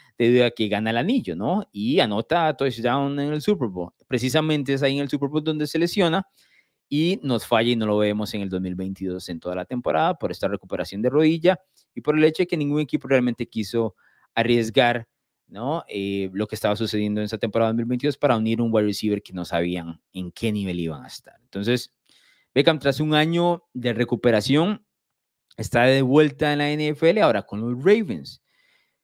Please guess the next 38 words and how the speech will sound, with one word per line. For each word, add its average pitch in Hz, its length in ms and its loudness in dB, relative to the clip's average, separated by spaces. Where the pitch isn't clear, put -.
Eh, 123 160 0
vamos, 165 440 2
eh, 143 380 4
paso 117 200 0
a - 40 -6
paso, - 400 -14
porque 98 240 -6
la 123 100 4
verdad 151 200 4
eso 185 100 -4
es 175 140 -6
un 175 100 -2
movimiento 135 460 0
completamente 101 720 -4
atípico 80 360 -8
de 76 80 -4
parte 62 320 -18
de 60 40 -18
Baltimore. - 500 -20
Seamos 90 420 -10
honestos. - 600 -20
Los 104 160 -4
Ravens 123 320 2
no 117 200 2
le 107 160 2
pagan 80 440 -4
a 76 60 -20
los 76 160 -18
wide 90 160 -4
receivers, 156 560 2
eh, 101 240 -6
no 135 180 4
usan 135 720 2
o 123 80 -6
no 110 140 -4
tienen 117 640 -2
nombres 123 1000 0
fuertes - 880 -2